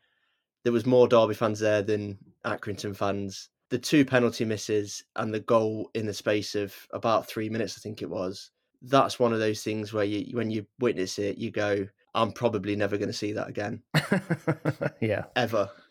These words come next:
Speaker 1: Um, so to ha-, just i-, if it's based on limbs, I'll, I'll rate the limbs out of ten for each of those moments that have e-, each of those incidents within,
Speaker 2: <laughs>
Speaker 1: within the, within the three minute spell. It was probably a six out of ten for the penalty mi-, first penalty miss,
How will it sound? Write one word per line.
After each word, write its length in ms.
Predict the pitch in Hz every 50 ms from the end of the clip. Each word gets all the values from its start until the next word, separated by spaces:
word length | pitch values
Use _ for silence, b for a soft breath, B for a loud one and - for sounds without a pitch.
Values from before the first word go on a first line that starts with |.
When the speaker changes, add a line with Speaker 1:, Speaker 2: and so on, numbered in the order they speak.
| _ - -
Speaker 1:
Um, 440 | 117 110 110 110 107 107 104 92 -
so 460 | - - - - 120 110 110 107 98 - b b b _ -
to 140 | - - 139
ha-, 120 | 127 156 - - 85 - -
just 340 | - - 156 139 - - - -
i-, 200 | 120 139 - - -
if 100 | 143 143
it's 140 | 131 110 -
based 360 | - - 151 147 135 - 147
on 200 | 131 127 131 135
limbs, 560 | 131 120 113 117 123 131 131 - - - - _ _ _ - -
I'll, 180 | 95 120 123
I'll 160 | - 117 131 127
rate 240 | 131 147 147 127
the 60 | 131 131
limbs 200 | 131 127 117 120
out 120 | 117 -
of 80 | - -
ten 240 | - 127 110 110
for 120 | 104 - 117
each 300 | 80 98 120 120 120 -
of 60 | 107
those 180 | 113 110 107 110
moments 380 | 110 113 110 107 107 - -
that 140 | - - 101
have 200 | 113 104 - -
e-, 140 | 123 131 -
each 240 | - 131 123 - 123
of 80 | 117
those 100 | - -
incidents 480 | 127 120 113 - 117 110 107 - - -
within, 500 | 113 117 123 - - 156 - - 160 -
Speaker 2:
<laughs> 40 | -
Speaker 1:
within 240 | 135 127 135 131
the, 100 | 131 127
within 240 | - 131 123 127 127
the 80 | 123 120
three 220 | - - 127 120
minute 180 | 113 113 107 95
spell. 460 | - - 120 110 107 104 104 101 - b b b b b b b b
It 40 |
was 100 | 123 123
probably 260 | 123 - 151 131 131 127
a 40 |
six 340 | 120 - - 151 - - -
out 140 | - 87 -
of 80 | - -
ten 180 | 131 120 113
for 100 | 104 113
the 60 | 110
penalty 380 | 107 - 117 113 110 104 - 110
mi-, 120 | 104 104 -
first 340 | - - - 123 113 104 -
penalty 300 | 117 107 107 101 - 107
miss, 460 | 107 104 104 101 - - - - -